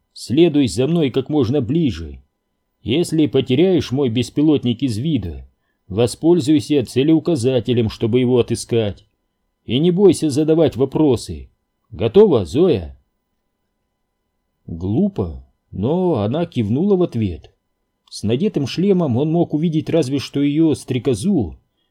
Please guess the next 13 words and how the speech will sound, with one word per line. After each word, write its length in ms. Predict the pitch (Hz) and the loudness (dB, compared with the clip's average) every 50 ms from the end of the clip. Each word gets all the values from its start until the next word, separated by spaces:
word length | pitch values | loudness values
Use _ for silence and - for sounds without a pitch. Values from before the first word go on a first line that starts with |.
| _ _ | _ _
точно 480 | - 135 156 147 - - 135 143 131 117 | 0 0 0 0 -2 -4 -2 -2 -2 0
такой 340 | - 113 104 - 160 147 98 | 0 0 2 2 2 2 2
же 100 | 107 127 | 0 -2
беспилотник. 760 | 123 127 - - - 120 131 185 220 190 - 92 78 69 - _ _ _ _ _ _ _ _ _ _ _ _ _ _ - | -2 -4 -4 -4 -2 -2 0 2 0 0 0 -4 -8 -12 -14 _ _ _ _ _ _ _ _ _ _ _ _ _ _ -8
"Готово", 680 | 76 117 151 - 233 247 240 214 135 110 87 69 - _ _ _ _ - | -4 -2 -2 0 2 2 2 2 2 0 -4 -6 -12 _ _ _ _ -12
запоздало 640 | 92 82 110 104 - 113 95 98 110 110 107 107 | -8 -6 -4 -2 -2 -2 -2 -2 -2 -2 -2 -4
сказала 480 | 101 - - 117 98 113 110 117 117 120 | -6 -6 -6 -4 -2 -2 -2 -2 -2 -4
она. 320 | 117 113 90 71 62 - _ _ _ _ _ _ _ _ _ _ _ _ _ _ _ _ _ _ _ _ _ _ _ _ _ | -4 -6 -6 -8 -12 -16 _ _ _ _ _ _ _ _ _ _ _ _ _ _ _ _ _ _ _ _ _ _ _ _ _
Рука 520 | 107 - 117 120 113 - - 131 127 120 104 | -8 -4 -2 -2 0 0 2 2 2 2 0
Зои 520 | 90 110 147 190 180 131 95 73 67 - _ _ _ _ _ _ | -2 -2 0 0 0 0 -4 -6 -12 -18 _ _ _ _ _ _
подрагивала 640 | - 107 110 110 147 151 139 107 113 117 120 120 113 | -6 -4 0 2 2 2 2 2 0 0 0 0 2
на 100 | 113 120 | 0 0
джойстике. 840 | 120 101 98 135 151 127 107 - - - 101 - 101 90 73 67 | -2 -2 0 0 0 0 -2 -4 -8 -14 -14 -12 -12 -14 -14 -16